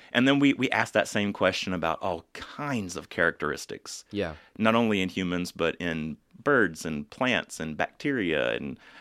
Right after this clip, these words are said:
Speaker 1: on and on and on.
Speaker 2: Right, right.
Speaker 1: So that's, that, that's really what it boils down to.
Speaker 2: Yeah.
Speaker 1: Evolution is change over time, changes in gene frequencies.
Speaker 2: Yeah.
Speaker 1: And then everything else is an expansion from that.
Speaker 2: Right, right.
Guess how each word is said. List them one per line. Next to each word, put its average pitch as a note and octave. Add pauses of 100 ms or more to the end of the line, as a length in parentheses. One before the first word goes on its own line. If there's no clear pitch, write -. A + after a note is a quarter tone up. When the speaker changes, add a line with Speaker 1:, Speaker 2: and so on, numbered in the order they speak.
(340)
Speaker 1:
on B2+
and F#2+
on D2+
and G1+
on. - (160)
Speaker 2:
Right, G2
right. F2+ (560)
Speaker 1:
So -
that's, - (180)
that, F#3
that's A3+
really G#3
what E3+
it C3
boils G#2+
down A1
to. - (360)
Speaker 2:
Yeah. B2+
Speaker 1:
Evolution B2+
is G2
change B2+
over A#2
time, F2+ (380)
changes C#3
in A2+
gene G2
frequencies. D#2 (800)
Speaker 2:
Yeah. G2 (760)
Speaker 1:
And E3+
then F#3
everything F3
else D#3
is B2+
an B2
expansion G2
from -
that. - (220)
Speaker 2:
Right, E2 (560)
right. F2